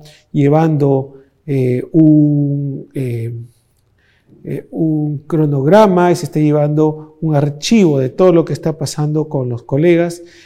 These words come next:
que nos servirá para que ya luego podamos hacer, eh, un reporte, podamos publicar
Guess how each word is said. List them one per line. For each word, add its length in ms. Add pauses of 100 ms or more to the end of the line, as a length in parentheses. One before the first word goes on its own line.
(140)
que 100
nos 140
servirá 560
para 220
que 120
ya 640
luego 360
podamos 520
hacer, 480 (260)
eh, 140
un 180
reporte, 840
podamos 560
publicar 880